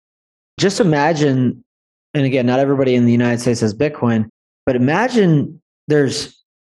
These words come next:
hundreds of millions of Bitcoin keys spread out all over the world. No one knows exactly where any of them are. You know, you might know where one is, or you might be able to go to a company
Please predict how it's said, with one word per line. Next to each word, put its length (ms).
hundreds 400
of 80
millions 400
of 80
Bitcoin 460
keys 520
spread 320
out 180
all 200
over 220
the 80
world. 420
No 180
one 100
knows 220
exactly 440
where 140
any 220
of 80
them 140
are. 360
You 80
know, 60
you 140
might 160
know 100
where 140
one 260
is, 460
or 80
you 80
might 180
be 60
able 80
to 60
go 100
to 80
a 80
company 480